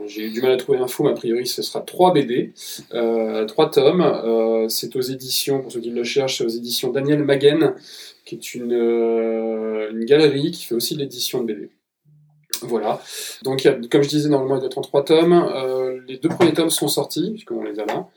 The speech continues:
Euh, le troisième tome devrait pas tarder à sortir, je crois, et donc ce sera à la fin de la B D. C'est assez simple, et ça reprend un peu le pitch aussi de Renaissance. On est, on est sur de la S F.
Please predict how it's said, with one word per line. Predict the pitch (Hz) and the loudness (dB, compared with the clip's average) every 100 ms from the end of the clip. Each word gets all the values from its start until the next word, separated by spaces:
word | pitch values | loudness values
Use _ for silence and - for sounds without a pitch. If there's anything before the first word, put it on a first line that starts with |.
| - - - - | -14 -14 -12 -4
Euh, | 113 | 0
le | 117 | 0
troisième | 117 - 190 180 156 | 2 4 6 4 4
tome | 185 190 | 4 4
devrait | 165 127 117 | 4 0 2
pas | 185 | 2
tarder | 175 147 156 | 4 2 0
à | |
sortir, | 151 139 - 127 147 | 0 -4 0 0 0
je | |
crois, | 117 - 127 147 | -4 0 2 4
et | |
donc | 123 | 2
ce | 120 | -2
sera | - 131 | -2 0
à | |
la | 113 | 0
fin | 151 | 0
de | 143 | 2
la | |
B | 135 113 | 2 0
D. | 104 - - | -4 -14 -6
C'est | - - 131 127 | -4 0 2 4
assez | 143 143 - | 4 2 0
simple, | 123 - 123 135 | -2 2 2 2
et | 117 | -2
ça | - | -6
reprend | - - 131 127 | -8 -2 2 0
un | |
peu | - 107 | 0 -4
le | |
pitch | - 120 - | -6 -8 -6
aussi | 104 113 | -8 -6
de | 107 | -2
Renaissance. | 104 107 104 107 135 143 147 - | 0 0 -2 0 4 6 6 2
On | 110 | 0
est, | 107 107 | 0 -2
on | 107 | -4
est | 107 107 | -6 -6
sur | 107 110 | -6 -2
de | 107 | 2
la | |
S | 110 - | 2 2
F. | 139 131 - - - | 0 0 -8 -18 -18